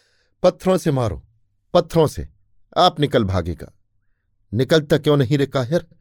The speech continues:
वहां क्या मुंह में कालिख लगाकर बैठा हुआ है?"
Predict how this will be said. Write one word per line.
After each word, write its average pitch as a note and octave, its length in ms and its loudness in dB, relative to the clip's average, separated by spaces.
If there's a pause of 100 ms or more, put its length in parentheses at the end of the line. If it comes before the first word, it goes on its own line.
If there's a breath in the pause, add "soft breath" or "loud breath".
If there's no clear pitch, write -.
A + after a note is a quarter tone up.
(520)
वहां C3+ 220 0
क्या F3+ 260 4
मुंह D#3 180 4
में C#3+ 160 0
कालिख A#2+ 340 0
लगाकर G#2 360 -2
बैठा G2 300 -2
हुआ F#2+ 280 -2
है?" C#2 200 -16